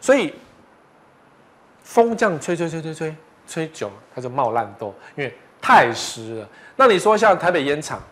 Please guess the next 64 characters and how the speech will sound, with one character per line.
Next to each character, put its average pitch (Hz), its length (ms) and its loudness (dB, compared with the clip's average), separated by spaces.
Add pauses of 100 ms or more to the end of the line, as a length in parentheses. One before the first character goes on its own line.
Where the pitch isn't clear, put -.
(320)
在 175 240 2
信 165 240 -6
义 151 60 -4
计 147 140 -6
划、 135 240 -2
信 202 200 -2
义 175 120 -2
区 156 200 -6
那 143 120 -2
边 143 140 -6
台 127 120 -6
北 117 80 -10
烟 120 160 -8
厂， 113 120 -10 (260)
富 269 280 2
邦 175 260 2
建 175 220 -4
设 123 220 -6
盖 123 220 -2
的 110 80 -10
台 113 120 -14
北 113 120 -14
烟 98 200 -20
厂， - 160 -20 (540)
富 320 260 2
邦 262 220 6
的 220 100 2
盖 226 220 6
的 160 100 4
台 156 200 2
北 160 160 0
烟 160 180 0
厂 117 300 -8
呢， 107 260 -10
为 220 120 2
什 160 120 -6
么 120 100 -6
过 180 200 -2
了 117 80 0
几 104 260 -14
年 101 340 -16
在 165 120 0
外 170 180 2
墙 120 140 -8
才 110 120 -12
冒 120 360 -8
烂 143 200 0 (120)
痘？ 110 180 -6 (1300)
因 220 80 -2
为 226 80 0
它 214 100 -4
可 139 140 -10
能 110 100 -12
坐 151 140 -6
向 127 180 -10
是 120 160 -14
比 104 160 -20
较 123 100 -8
好 95 220 -16
一 104 40 -20
点 95 140 -20
的 95 80 -20
坐 101 100 -16
向， 95 140 -20